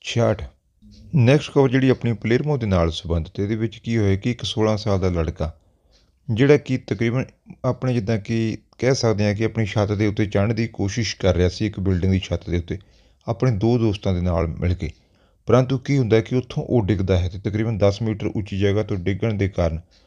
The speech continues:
ਬਹੁਤ ਹੀ ਜ਼ਿਆਦਾ ਉਸ 'ਤੇ ਜਿਹੜੀਆਂ ਸੱਟਾਂ ਲੱਗੀਆਂ, ਤੇ ਫਿਲਹਾਲ ਜਿਹੜਾ ਹੈ ਜੀ ਉਸਦੀ ਸੀ, ਜਿਹੜੀ ਸਥਿਤੀ ਹੈ ਕਾਫੀ ਸੀਰੀਅਸ ਹੈ, ਤੇ ਉਸ ਨੂੰ ਹਸਪੀਟਲ ਦੇ ਵਿੱਚ ਐਡਮਿਟ ਕਰਵਾਇਆ ਗਿਆ, ਤੇ ਜਿਹੜੀ ਇਸ ਲੜਕੇ ਦੀ ਉਮਰ ਹੈ ਜੀ ਸੋਲਾਂ ਸਾਲ। ਦੂਜੇ ਸ਼ਬਦਾਂ ਦੇ ਵਿੱਚ ਤੁਸੀਂ ਇਹ ਵੀ ਕਹਿ ਸਕਦੇ ਹੋ ਕਿ ਲੜਕੇ ਨੇ ਸਪਾਈਡਰਮੈਨ ਬਣਨ ਦੀ ਕੋਸ਼ਿਸ਼ ਕੀਤੀ, ਤੇ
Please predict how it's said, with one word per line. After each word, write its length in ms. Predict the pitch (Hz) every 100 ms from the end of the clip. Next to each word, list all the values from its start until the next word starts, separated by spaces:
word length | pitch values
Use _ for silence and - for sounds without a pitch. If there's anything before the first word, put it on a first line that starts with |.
| _ _ _ 95
ਬਹੁਤ 240 | 110 120
ਹੀ 60 | 113
ਜ਼ਿਆਦਾ 240 | 95 98
ਉਸ 120 | 107
'ਤੇ 100 | 95 104
ਜਿਹੜੀਆਂ 180 | 107 110
ਸੱਟਾਂ 280 | 92 80 98
ਲੱਗੀਆਂ, 360 | 90 90 98
ਤੇ 140 | 101 110
ਫਿਲਹਾਲ 420 | 98 90 87 101
ਜਿਹੜਾ 180 | 104 110
ਹੈ 100 | 98
ਜੀ 140 | 92
ਉਸਦੀ 200 | 101 101
ਸੀ, 260 | 98 - 92
ਜਿਹੜੀ 260 | - 101 101
ਸਥਿਤੀ 440 | 101 87 - 104
ਹੈ 100 | 82 - _ _ - _ -
ਕਾਫੀ 280 | 101 98 107
ਸੀਰੀਅਸ 520 | - 107 107 123 101
ਹੈ, 120 | 107 117 _ _ _ _ _ -
ਤੇ 60 |
ਉਸ 180 | 127 117
ਨੂੰ 120 | 123 113
ਹਸਪੀਟਲ 420 | 117 - 95 104
ਦੇ 80 | 101
ਵਿੱਚ 200 | 95 -
ਐਡਮਿਟ 340 | - 101 101
ਕਰਵਾਇਆ 360 | 92 87 85 85
ਗਿਆ, 180 | 87 101
ਤੇ 120 | 104
ਜਿਹੜੀ 200 | 107 107
ਇਸ 180 | 98 -
ਲੜਕੇ 300 | 87 87 98
ਦੀ 120 | 87
ਉਮਰ 240 | 90 104
ਹੈ 80 | 113
ਜੀ 120 | 110 113
ਸੋਲਾਂ 300 | - 87 80
ਸਾਲ। 260 | - - - - - - _ _ _ _ -
ਦੂਜੇ 300 | 120 123 143
ਸ਼ਬਦਾਂ 340 | 139 131 107 120
ਦੇ 60 |
ਵਿੱਚ 200 | 104 104
ਤੁਸੀਂ 280 | - 87 95
ਇਹ 40 | 104
ਵੀ 100 | 104
ਕਹਿ 200 | 104 101
ਸਕਦੇ 280 | 104 95 95
ਹੋ 60 |
ਕਿ 100 | 98
ਲੜਕੇ 380 | 101 92 87 107
ਨੇ 120 | 101
ਸਪਾਈਡਰਮੈਨ 640 | 92 - 92 87 95 92 95
ਬਣਨ 260 | 82 85
ਦੀ 100 | 82 85
ਕੋਸ਼ਿਸ਼ 440 | - 85 92 -
ਕੀਤੀ, 300 | - 85 92
ਤੇ 220 | 85 101